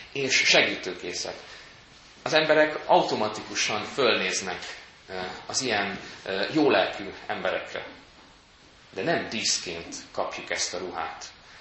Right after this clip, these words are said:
Azért kapjuk, hogy küzdjünk. Azért kapjuk, hogy Isten védelmét élvezhessük.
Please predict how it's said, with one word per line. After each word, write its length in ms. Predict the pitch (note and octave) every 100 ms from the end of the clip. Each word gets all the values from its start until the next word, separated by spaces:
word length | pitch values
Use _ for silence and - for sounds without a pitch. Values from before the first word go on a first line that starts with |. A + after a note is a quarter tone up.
| - - - - - - -
Azért 420 | A#2+ C#3 C#3+ -
kapjuk, 480 | B2+ - G#2+ G#2 - -
hogy 200 | - -
küzdjünk. 640 | C#3+ C3 - G2+ F2+ F2 - - - - - - - - -
Azért 340 | B2+ C#3+ C3
kapjuk, 420 | - G#2+ - G2 -
hogy 160 | F#2+ -
Isten 440 | D#3 - G#2 F#2+
védelmét 840 | G2+ G2 F#2+ F2 F2 E2 - - - - - -
élvezhessük. 840 | G2 F2+ F2 - - - - E2